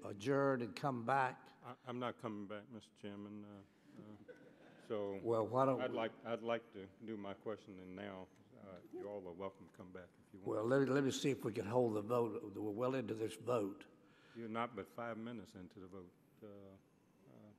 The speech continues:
Speaker 1: Well, why don't you go ahead then, Mel?
Speaker 2: Okay. Thank you. Um, I, I, I, Mister Chairman, I'm here because, uh,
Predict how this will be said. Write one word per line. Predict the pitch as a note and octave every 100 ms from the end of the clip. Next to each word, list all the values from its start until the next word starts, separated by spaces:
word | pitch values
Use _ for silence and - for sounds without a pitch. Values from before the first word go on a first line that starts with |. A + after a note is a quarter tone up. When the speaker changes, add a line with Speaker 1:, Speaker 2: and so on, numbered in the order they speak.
| _
Speaker 1:
Well, | A#2+ A2+
why | A2+ C#3+
don't | C#3
you | D3+
go | A#2+ A#2+
ahead | B2+ G#2+
then, | G2 F#2+
Mel? | F#2+
Speaker 2:
Okay. | G2 - - - - G#2 - -
Thank | G#2 -
you. | F2+ - - _ _ _ -
Um, | A2 G2+ G2 - A#2+ A2+ - -
I, | C#3+
I, |
I, | D3 - C3 - - -
Mister | C3+ -
Chairman, | D#3 C#3 B2+
I'm | D3 B2
here | D3 C#3+
because, | G2+ G#2+ B2+ A#2+ A2 -
uh, | A#2+ A2+ G#2+